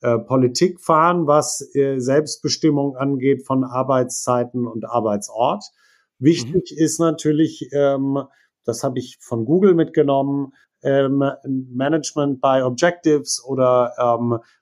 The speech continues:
Speaker 1: mit O K Rs, Objectives und Key Results zu arbeiten. Und,
Speaker 2: Mhm.
Speaker 1: ähm, insofern haben wir eine grundsätzliche Herangehensweise, solange du deine Ziele erreichst, ist, ähm,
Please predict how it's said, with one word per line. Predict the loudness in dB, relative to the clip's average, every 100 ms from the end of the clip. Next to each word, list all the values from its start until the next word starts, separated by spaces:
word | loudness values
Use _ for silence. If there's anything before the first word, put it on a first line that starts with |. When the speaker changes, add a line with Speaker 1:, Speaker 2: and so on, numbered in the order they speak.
| _
Speaker 1:
mit | -2 -2 -4 -2
O | 2 2
K | 0 0 0
Rs, | 2 4 4 2 -4
Objectives | -4 -2 -2 -4 -8
und | -6 -6
Key | -2
Results | -2 0 -2 -4 -4 -10
zu | -10
arbeiten. | -8 -8 -8 -10 -12 -16 _ _ _ _
Und, | 2 2 2
Speaker 2:
Mhm. | -8 _
Speaker 1:
ähm, | 4 4 6 2 -4 _ _ _ -20 -20 _
insofern | -4 -2 2 2 2 -2
haben | -2 4
wir | 4 4 -12 _
eine | -8 -4 -6
grundsätzliche | -8 -2 -2 2 0 0 -2 0 2
Herangehensweise, | 2 2 0 2 2 0 0 0 0 0
solange | 0 0 0 -2
du | -2
deine | -2 -2 -4
Ziele | -6 -2 -2
erreichst, | -2 -2 0 0 -4 -12 _ _ _ _
ist, | -2 -2 -4 -8 0
ähm, | 4 4 2